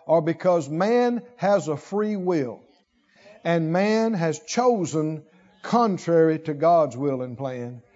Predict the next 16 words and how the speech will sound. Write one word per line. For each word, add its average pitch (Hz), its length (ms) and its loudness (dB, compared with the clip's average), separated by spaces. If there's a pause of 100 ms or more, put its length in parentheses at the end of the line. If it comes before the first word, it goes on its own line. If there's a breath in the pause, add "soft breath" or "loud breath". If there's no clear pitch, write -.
(380 soft breath)
And 147 200 -4
we 151 100 -2
see 147 220 -2
the 143 100 -4
result 135 500 -4
of 123 120 -12
all 131 260 -6
the, 120 140 -18 (160)
the 151 120 -10
aftermath 120 720 -4 (300)
of 131 220 -12
curse 147 440 -2
and 135 140 -10
sin 147 300 -6
and 131 100 -8
destruction. 165 500 -8